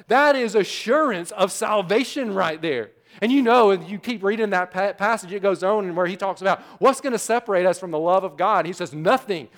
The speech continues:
He goes through a whole list of things, says, "Nothing. We're more than conquerors through him who loved us." Church, as members of the redeemed, as members of the blood-bought children of God, we ought to rejoice in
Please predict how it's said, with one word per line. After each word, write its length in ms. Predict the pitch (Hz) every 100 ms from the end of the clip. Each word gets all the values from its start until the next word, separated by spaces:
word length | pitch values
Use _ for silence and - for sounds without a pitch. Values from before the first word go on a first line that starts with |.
| -
He 80 | 170
goes 160 | 220
through 160 | 214 202
a 40 |
whole 140 | 190 196
list 160 | 208
of 40 | 214
things, 160 | 208
says, 160 | 185 147
"Nothing. 480 | 175 247 - 175 - - -
We're 120 | 214
more 240 | 190 220
than 80 | 233
conquerors 580 | - 226 262 208 180 170
through 160 | 190 165
him 220 | 220 208
who 140 | 202
loved 280 | 185 190 185
us." 420 | 156 127 - - _ _ _ _ _ _ _ _ _ _ _ _ _ _ _ _ _ -
Church, 200 | 170 165
as 100 | 127
members 320 | 170 165 151
of 100 | 143
the 60 |
redeemed, 500 | 135 123 151 160 151
as 140 | 127 127
members 340 | 160 165 151
of 100 | 147
the 60 | 123
blood-bought 580 | 139 156 143 131 147 -
children 340 | 160 147 139
of 100 | 113
God, 300 | 151 143 131
we 120 | 156
ought 160 | 147 151
to 100 | 117
rejoice 720 | 113 - - 160 175 180 170
in 100 | 135